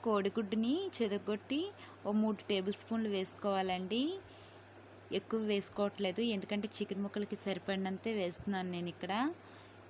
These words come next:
ఇలా వేసుకున్నాక నిమ్మరసాన్ని, ఒక నిమ్మకాయని పూర్తిగా రసం తీసి పెట్టుకోవాలండి. అందులో కొంచెం వేసుకొని కొంచెం పక్కన పెట్టుకోండి. ఇందులోనే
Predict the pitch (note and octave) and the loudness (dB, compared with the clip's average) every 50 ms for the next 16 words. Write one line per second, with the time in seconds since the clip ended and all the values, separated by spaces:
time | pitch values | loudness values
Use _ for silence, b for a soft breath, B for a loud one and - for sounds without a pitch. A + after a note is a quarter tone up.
0 | - G3 G3 G3+ G3+ F#3+ F#3 F#3 F#3+ - - G#3 G#3 G3 F#3+ G3 - - A#3+ C4+ | -2 0 2 2 4 2 2 0 0 0 0 0 2 2 0 0 0 0 2 2
1 | D#4 F4+ F#4+ F#4 B B B B B - - F#3+ F#3+ G3 G3+ G#3 A3 G#3+ - - | 2 2 0 -4 B B B B B -4 -2 0 2 2 2 2 2 0 0 0
2 | G#3+ F#3+ F#3+ F#3+ G3+ A#3+ C4 B3 A3+ - G#3+ G#3 G#3 G#3 G3+ F#3+ F#3 F#3+ - G#3+ | 0 0 0 0 0 2 2 2 0 2 2 2 2 2 0 0 -2 -2 -2 -2
3 | G#3 G#3 G3+ G3+ G#3 A#3 - - G3+ F#3+ F#3+ - G3+ F#3+ G#3 G#3+ G3+ G3 F#3+ - | 0 0 0 0 -2 -2 -2 -2 -2 -4 -2 -4 -2 -2 0 0 0 0 -2 -2
4 | G#3 G3+ - G#3 G3+ F#3+ - - F#3+ F3+ - - - G3 G3 F#3+ F#3 F3+ F3+ F3 | -2 -2 0 0 -2 -2 -2 -4 -4 -6 -6 -4 -2 -2 0 0 0 -2 -2 -2
5 | F#3 A3 B3+ A#3+ G3+ F#3+ F#3 F#3+ G3 G3 - - F#3+ G3 F#3 - F#3+ G3 F3 F3 | -2 0 2 2 0 0 0 0 -2 -2 -2 -2 -4 -4 -4 -4 -6 -6 -4 -4
6 | F3+ F3+ F3 - - - G3+ G#3 A#3 C4+ C4 - A3 G3+ G3 - G3+ F#3 - F#3 | -2 -2 -2 -4 -4 -2 -2 0 0 -2 -2 -2 -4 -4 -4 -4 -8 -6 -4 -6
7 | F3 - F#3 F#3+ F3 F#3+ F3+ - - - F3+ F3 E3+ E3 G3+ A#3 C#4 E4+ F4+ B | -4 -4 -4 -4 -4 -6 -6 -6 -6 -6 -4 -4 -2 -2 0 0 0 -2 -4 B
8 | B B B B B B B B B B G3 G3+ G#3 G3 G#3 G#3+ G#3+ G#3+ A3 B3 | B B B B B B B B B B 0 0 2 2 2 0 0 0 2 2